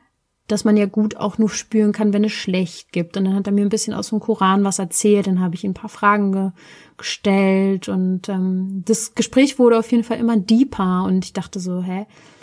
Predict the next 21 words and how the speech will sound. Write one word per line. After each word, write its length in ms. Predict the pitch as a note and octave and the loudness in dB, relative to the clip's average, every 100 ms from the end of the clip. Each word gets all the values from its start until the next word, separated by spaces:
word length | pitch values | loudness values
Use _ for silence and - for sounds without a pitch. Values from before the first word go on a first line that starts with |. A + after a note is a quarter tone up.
| _ _ | _ _
ist 140 | - | -20
total, 480 | - - F3 G3 A#3 - C4 C4+ _ | -20 -16 -12 -10 -12 -18 -20 -20 _
total 260 | G3+ - F3 | -16 -10 -10
krass 440 | - G3 G3+ - | 0 2 2 -2
irgendwie, 560 | - E3+ F3 F3+ F#3 F3+ | -4 -2 0 0 2 0
dass 240 | G3 F3+ | -4 -6
man 140 | G3 F#3+ | -4 -4
jetzt 200 | F#3+ - | -4 -4
in 120 | F#3+ | -2
einem, 300 | F#3 F3 F3 _ - | 0 -2 -6 _ -4
in 120 | F#3+ | 0
einem 120 | F#3+ | 0
Uber-Auto 2000 | A#3 G#3+ F#3+ G#3 G#3 A3+ - _ _ _ _ _ _ _ - - - F#3 G3 - | 0 0 2 2 0 -4 -8 _ _ _ _ _ _ _ -20 -20 -2 2 2 0
auf 160 | G#3+ E3+ | -2 -2
einmal 380 | - F#3 G3 F#3+ | 0 2 2 0
über 280 | G3 F3+ F3+ | -2 -2 -2
gut 200 | G#3+ A3 | -2 0
und 160 | F#3+ | -2
schlecht 380 | - G3 - - | 0 -2 -2 -2
redet 360 | G3+ F#3+ F#3+ G3+ | 0 0 -2 -2
und 320 | F#3 F3+ | -4 -4